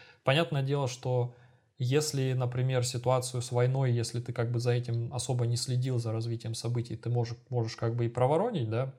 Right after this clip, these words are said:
то ситуацию на работе, где ты, по сути, должен следить и работать, и это часть твоей работы, а, знать вообще, что происходит не только в твоей компании, команде, но и, а, вообще в принципе.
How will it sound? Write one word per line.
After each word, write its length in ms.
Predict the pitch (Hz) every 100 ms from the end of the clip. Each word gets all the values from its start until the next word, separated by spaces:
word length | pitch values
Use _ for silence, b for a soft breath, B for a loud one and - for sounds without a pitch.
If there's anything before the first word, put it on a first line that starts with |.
| -
то 280 | 127 131 123
ситуацию 800 | 123 123 131 156 151 127 117 117 - _ _ _ _ _ _ _ _ _ _ 147
на 180 | 123 120
работе, 540 | 113 175 - 120 110 - _ _ _ _ _ _ _ _ -
где 320 | 143 123 127 123
ты, 140 | 120
по 220 | - -
сути, 240 | - 151 120
должен 360 | 117 113 113
следить 420 | 113 127 127 123 110
и 40 |
работать, 460 | 113 123 123 117 -
и 40 |
это 320 | 113 113 113 -
часть 300 | 127 123 -
твоей 180 | 120 117
работы, 460 | 120 123 120 113 B B B B
а, 220 | 113 110 110
знать 420 | 117 123 135 113
вообще, 280 | 110 - 113
что 160 | - 117
происходит 580 | 113 113 - 123 117 117
не 100 | 117
только 200 | 117 120
в 40 |
твоей 200 | - 110
компании, 480 | 110 113 120 117 123
команде, 440 | 120 120 123 117 117
но 220 | 123 123
и, 340 | 123 120 117 120 B B B B -
а, 600 | 110 107 107 - 127 123
вообще 320 | 117 113 117
в 80 | -
принципе. 560 | 135 214 160 143 113